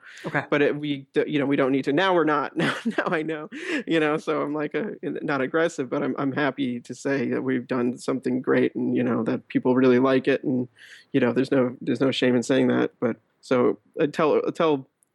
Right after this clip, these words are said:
Speaker 2: Zach four years ago, like, "Just go for it." You know, if there's a brand you wanna talk to, just talk to them. So
Speaker 1: Yeah, if
Speaker 2: that
Speaker 1: you
Speaker 2: kind of
Speaker 1: don't
Speaker 2: thing.
Speaker 1: ask, no one's gonna reach out to you. I mean,
Speaker 2: Yeah.
Speaker 1: what's the
Speaker 2: So
Speaker 1: worst case scenario is they say no.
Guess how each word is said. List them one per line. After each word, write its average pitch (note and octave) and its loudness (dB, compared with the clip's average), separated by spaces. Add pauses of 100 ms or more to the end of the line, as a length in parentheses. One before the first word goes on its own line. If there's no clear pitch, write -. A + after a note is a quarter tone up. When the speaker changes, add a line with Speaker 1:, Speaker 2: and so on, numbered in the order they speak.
(200)
Speaker 2:
Zach D3 0
four C3+ 0
years C3+ 0
ago, B2 -2
like, A#2+ -4
"Just - -4
go C3 0
for D3 -6
it." - -6
You C#3+ -2
know, C3 2
if - -8
there's C3 -2
a B2+ -2
brand C#3+ 4
you D3 4
wanna D3 4
talk C#3+ 0
to, C#3 0
just C3+ -6
talk C3 -2
to B2+ -4
them. B2+ -6
So C#3+ -8 (200)
Speaker 1:
Yeah, B3 4
if - -2
Speaker 2:
that - 2
Speaker 1:
you C4+ 2
Speaker 2:
kind A3+ 4
of B3 6
Speaker 1:
don't A#3+ 2
Speaker 2:
thing. D3+ 0
Speaker 1:
ask, D3+ 0 (100)
no D3 0
one's D#3 0
gonna C#3+ -4
reach C3 -6
out B2 -4
to A#2 -14
you. D2 -12 (180)
I D3+ -6
mean, D3+ 6
Speaker 2:
Yeah. D#3 4
Speaker 1:
what's F3+ 2
the E3 -2
Speaker 2:
So E3 0
Speaker 1:
worst F3+ 2
case D3+ 0
scenario C3+ -4
is B2+ -10
they C3 -8
say B2 -8
no. G2+ -12